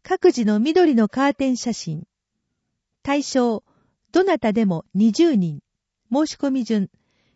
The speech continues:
小学生以下は保護者同伴。望遠鏡工作と観望会。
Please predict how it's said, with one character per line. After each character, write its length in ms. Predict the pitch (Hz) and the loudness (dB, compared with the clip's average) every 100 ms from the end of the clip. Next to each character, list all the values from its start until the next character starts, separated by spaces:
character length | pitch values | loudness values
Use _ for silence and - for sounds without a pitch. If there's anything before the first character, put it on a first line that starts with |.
| _ | _
小 260 | - 349 359 | 0 2 2
学 220 | 370 - | 0 -4
生 260 | - 330 | -4 -2
以 80 | 320 | -2
下 140 | - 208 | -4 -4
は 140 | 180 | -4
保 120 | 170 | -2
護 120 | 226 | -2
者 180 | 285 180 | -2 -4
同 180 | 180 190 | -4 -4
伴。 320 | 160 165 147 - _ _ _ _ _ _ _ _ _ _ _ _ _ _ | -4 -8 -8 -14 _ _ _ _ _ _ _ _ _ _ _ _ _ _
望 240 | 220 349 381 | 0 2 4
遠 180 | 381 | 0
鏡 300 | 359 359 359 | 0 2 2
工 240 | - 349 339 | 2 0 0
作 260 | 254 - | -2 -6
と 160 | - 190 | -6 -6
観 300 | - 294 311 | -4 -4 -2
望 220 | 302 269 | -2 -2
会。 260 | - 160 | -4 -12